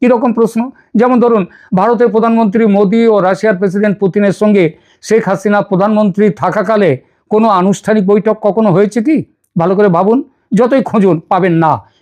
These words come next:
কেননা এমন কোনো বৈঠক তিনজনের হয়নি কোনো দিন। মোদি হাসিনা বৈঠক অনেকবার হয়েছে, হাসিনা পুতিনা বৈঠকও, পুতিন বৈঠকও হয়েছে। দু হাজার তেরো সালের পনেরোই জানুয়ারি মস্কোয় হাসিনা পুতিনের একটি ছবি পাবেন। সেটা কেন?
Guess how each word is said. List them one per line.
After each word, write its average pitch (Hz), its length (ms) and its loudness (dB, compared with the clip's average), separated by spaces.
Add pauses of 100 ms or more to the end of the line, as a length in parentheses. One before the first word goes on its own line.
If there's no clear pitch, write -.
কেননা 285 300 2
এমন 262 200 0
কোনো 277 220 0
বৈঠক 254 440 0
তিনজনের 233 420 0
হয়নি 220 400 0
কোনো 156 220 0
দিন। 127 220 -10 (400)
মোদি 214 300 2
হাসিনা 190 380 0
বৈঠক 165 360 0
অনেকবার 170 360 0
হয়েছে, 202 340 0 (320)
হাসিনা 233 380 0
পুতিনা 214 400 0
বৈঠকও, 208 560 0
পুতিন 208 380 0
বৈঠকও 196 420 0
হয়েছে। 202 500 0 (320)
দু 185 100 2
হাজার 208 180 0
তেরো 190 260 0
সালের 202 220 0
পনেরোই 196 380 0
জানুয়ারি 190 600 0 (220)
মস্কোয় 185 420 0
হাসিনা 180 400 -2
পুতিনের 180 400 0
একটি 226 380 0 (220)
ছবি 208 320 0
পাবেন। 117 360 -4 (240)
সেটা 208 220 -2
কেন? 202 220 0